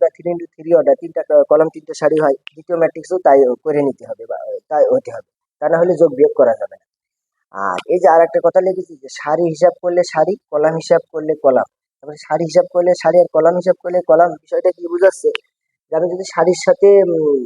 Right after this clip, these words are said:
সারির সাথে যোগ বিয়োগ করি, তো সা-, সারির সা-, সারিটাই হিসাব করবো, বা কলামের সাথে যদি যোগ বিয়োগ করি, দি-, প্রথম ম্যাট্রিক্স আর দ্বিতীয় ম্যাট্রিক্স, তাহলে কলামে, কলামটাকে হিসাব করবো,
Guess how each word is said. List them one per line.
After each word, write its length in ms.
সারির 340
সাথে 240
যোগ 120
বিয়োগ 240
করি, 160
তো 200
সা-, 240
সারির 180
সা-, 120
সারিটাই 300
হিসাব 200
করবো, 240
বা 140
কলামের 280
সাথে 220
যদি 220
যোগ 220
বিয়োগ 240
করি, 120
দি-, 420
প্রথম 220
ম্যাট্রিক্স 300
আর 60
দ্বিতীয় 280
ম্যাট্রিক্স, 320
তাহলে 360
কলামে, 680
কলামটাকে 460
হিসাব 260
করবো, 200